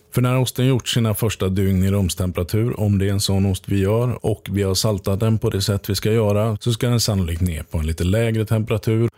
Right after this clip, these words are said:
Och även det varierar en hel del. Det kan vara tio grader eller sexton grader, eller till och med något litet schema för att förändra temperaturen under lagringens gång.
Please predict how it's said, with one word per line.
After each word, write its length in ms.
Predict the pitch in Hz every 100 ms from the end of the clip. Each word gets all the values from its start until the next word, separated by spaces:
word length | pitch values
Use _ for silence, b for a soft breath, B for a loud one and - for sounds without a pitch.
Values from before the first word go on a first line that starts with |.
| B B B
Och 180 | 135 131
även 200 | 113 107
det 140 | 104
varierar 520 | 98 101 98 92 87
en 160 | 87 82
hel 320 | 85 82 78
del. 200 | 80 78
Det 100 | 85
kan 200 | 87 98
vara 140 | 98 87
tio 300 | - 95 87
grader 420 | 95 87 82 87
eller 540 | 85 78 82 80 80
sexton 460 | - 92 - - 87
grader, 420 | 92 85 78 87 -
eller 260 | 131 127
till 240 | 117 110 107
och 60 |
med 160 | 104 92
något 160 | 90
litet 280 | 92 87 92
schema 440 | - 110 95 87 85
för 180 | 90
att 80 | 85
förändra 440 | - 90 104 110 98
temperaturen 800 | 101 101 95 - 82 78 80
under 260 | 80 78 78
lagringens 600 | 80 76 71 71 78 82
gång. 500 | 113 123 - 87 85